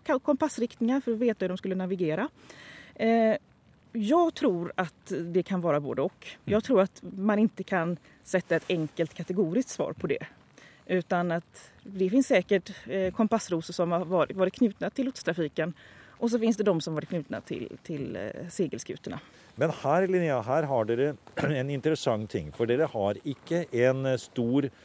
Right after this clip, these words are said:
Speaker 2: uppslagstavla med för exempel Blå Skagerrak, som ju är ett system hvor, eh, man kan söka upplysningar.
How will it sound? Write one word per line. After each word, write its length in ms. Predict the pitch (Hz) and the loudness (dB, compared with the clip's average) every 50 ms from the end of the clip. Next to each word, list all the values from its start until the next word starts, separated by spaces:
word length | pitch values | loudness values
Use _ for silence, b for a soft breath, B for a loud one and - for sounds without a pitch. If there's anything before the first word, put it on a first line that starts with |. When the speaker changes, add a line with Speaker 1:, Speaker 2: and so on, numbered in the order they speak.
| b b b - 151 143 - - - | b b b 2 2 2 2 -2 -2
Speaker 2:
uppslagstavla 840 | - 101 98 104 - - - - 117 120 113 110 110 117 127 135 139 | 0 2 2 2 0 -6 -6 -2 0 0 0 0 -2 -2 -2 -2 -2
med 320 | 131 123 117 113 113 107 | -2 -2 0 0 0 0
för 100 | - - | 0 -2
exempel 460 | 113 120 - - 120 101 90 - 117 101 | -4 -2 -2 -2 -2 -2 -2 -4 -4 0
Blå 260 | 95 107 104 104 104 | 2 4 4 4 2
Skagerrak, 600 | - - 113 110 113 110 101 110 110 110 107 - | 0 0 2 4 4 4 4 2 2 0 0 -2
som 220 | - - 110 107 | -6 -8 -6 -4
ju 220 | 107 104 104 104 101 | -2 -2 0 0 0
är 140 | 92 95 | 0 0
ett 240 | 101 101 - - B B B B B B B B | 0 -2 -4 -8 B B B B B B B B
system 560 | - - 127 110 - - 110 104 104 107 117 110 | -10 -8 -8 -8 -4 -2 0 0 0 0 -2 -2
hvor, 220 | 104 110 113 107 | 0 0 2 2
eh, 120 | 110 110 104 95 - | 2 0 0 -2 -4
man 160 | 117 110 110 | -4 -4 -2
kan 240 | 104 - 113 113 113 | -2 -2 -2 -4 -4
söka 360 | - - 127 110 - - 120 120 | -2 -2 -2 -2 -2 0 0 0
upplysningar. 640 | 127 117 - 127 120 120 110 - 123 123 135 160 | 0 0 -2 -2 -2 -2 -2 -4 -4 -4 -4 -4